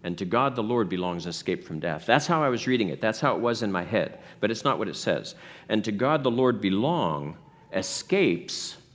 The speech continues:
from death." It's plural. The escapes are plural. "To God the Lord belong escapes from death." When you read it the way I was reading it just in my head, "And to God the, the Lord belongs escape from death,"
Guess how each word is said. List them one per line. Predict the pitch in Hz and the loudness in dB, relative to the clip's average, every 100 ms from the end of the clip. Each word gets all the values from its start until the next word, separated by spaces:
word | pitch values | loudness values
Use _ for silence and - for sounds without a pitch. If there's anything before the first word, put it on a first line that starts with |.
| - _ - - _ | -20 _ -20 -20 _
from | - 87 | -8 -6
death." | 85 71 - - | -4 -4 -4 -12
It's | 82 | -12
plural. | - 113 85 50 | -6 -2 0 -2
The | - | -6
escapes | 71 - 104 - - | -8 -4 -6 -4 -10
are | |
plural. | - - 71 - - - - - - - - - | -8 -6 -4 -6 -12 -20 -20 -20 -20 -20 -20 -14
"To | - | -6
God | 92 123 147 | 0 2 2
the | 127 | 2
Lord | 117 110 | 4 2
belong | 101 95 95 | 2 0 0
escapes | 90 - - 104 92 - - - - - _ _ | -2 -4 -2 4 4 2 -8 -10 -14 -20 _ _
from | - 82 80 | -10 -6 -4
death." | 73 - - - - - - | -4 -6 -16 -20 -20 -20 2
When | 135 | 4
you | 151 156 | 8 6
read | 214 277 | 6 4
it | 254 | 4
the | 190 | 4
way | 175 160 | 6 6
I | 139 | 6
was | 131 123 | 4 4
reading | 139 160 151 | 6 6 6
it | 113 95 - | 4 2 2
just | 135 - | -2 2
in | 135 | 4
my | 117 95 | 4 4
head, | 160 202 110 - - - - - - - - - | 6 6 4 -2 -16 -20 -20 -20 -20 -20 -14 2
"And | 120 120 | 2 2
to | 113 | 0
God | 98 151 180 170 | 4 4 4 4
the, | 131 120 - - | 0 -2 -6 -10
the | 98 113 | 2 4
Lord | 143 156 127 | 6 6 4
belongs | 107 117 160 185 139 | 2 4 6 6 4
escape | 104 - 107 - | 0 2 0 0
from | - 92 | -4 0
death," | 180 208 90 90 | 2 2 2 -2